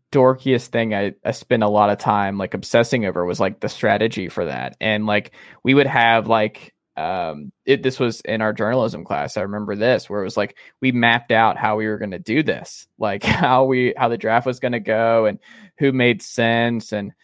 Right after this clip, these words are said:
I was really all in, but the strategy involved in, uh, in fantasy baseball, because it was more of a marathon, not a sprint. And as a distance runner myself, not to brag, but I run. Um,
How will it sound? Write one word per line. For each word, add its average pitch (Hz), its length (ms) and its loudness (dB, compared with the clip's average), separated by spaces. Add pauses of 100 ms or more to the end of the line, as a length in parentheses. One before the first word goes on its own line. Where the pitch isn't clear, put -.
(260)
I 127 120 4
was 175 220 2
really 127 340 4
all 110 240 4
in, 143 200 0
but - 240 -6
the 135 100 2
strategy 170 560 2
involved 113 800 2 (100)
in, 101 300 -6
uh, 90 380 -6 (240)
in 120 120 -6
fantasy 113 280 -2
baseball, 98 300 -4
because 120 300 -2
it 78 80 -2
was 120 160 -6
more 123 260 2
of 110 100 0
a 101 280 0 (180)
marathon, 107 560 0
not 98 180 -4
a - 40 -6
sprint. 92 420 -8
And 101 80 -6
as 127 160 2
a 131 60 -2
distance 120 480 -8
runner 107 480 0 (100)
myself, 117 800 2
not 104 180 -10
to - 60 -20
brag, 110 340 0
but 87 100 -6
I 90 60 -8
run. 113 540 2 (480)
Um, 110 840 0